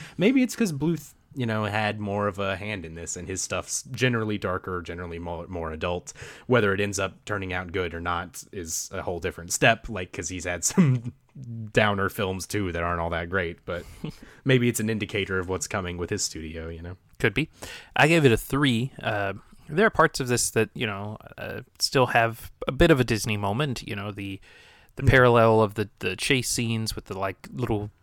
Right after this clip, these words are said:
Speaker 2: puppy
Speaker 1: Right,
Speaker 2: hide and,
Speaker 1: that's
Speaker 2: hide
Speaker 1: true,
Speaker 2: and
Speaker 1: yeah.
Speaker 2: seek scenes and, uh,
Speaker 1: the animal cuteness early on,
Speaker 2: Yeah.
Speaker 1: you know,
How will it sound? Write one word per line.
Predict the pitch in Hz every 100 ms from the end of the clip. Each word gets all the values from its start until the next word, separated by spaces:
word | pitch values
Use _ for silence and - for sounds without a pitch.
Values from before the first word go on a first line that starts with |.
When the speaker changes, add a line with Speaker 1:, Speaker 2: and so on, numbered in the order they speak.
| _
Speaker 2:
puppy | - 113 107 104
Speaker 1:
Right, | 143 107 104
Speaker 2:
hide |
and, | 98
Speaker 1:
that's | 123 -
Speaker 2:
hide | 117
Speaker 1:
true, | 82
Speaker 2:
and |
Speaker 1:
yeah. | -
Speaker 2:
seek | 170 131
scenes | - 135 123 117 117 107
and, | 101 98 - - - - _ _ -
uh, | 113 95
Speaker 1:
the | 139
animal | 139 139 139
cuteness | 135 - 113 107 110 - - - -
early | 110 104 101
on, | 98 95 98 98
Speaker 2:
Yeah. | - -
Speaker 1:
you | 104
know, | 85 87